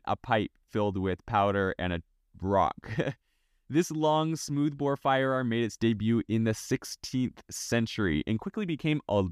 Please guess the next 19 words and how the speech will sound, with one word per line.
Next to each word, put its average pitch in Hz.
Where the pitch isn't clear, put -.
game 120
changer. 78
Sure, 170
by 147
today's 117
standards, 107
it's -
slow 110
to -
load 92
and 90
it's -
not 98
accurate, 98
but -
back -
then, 110
it 135
was 127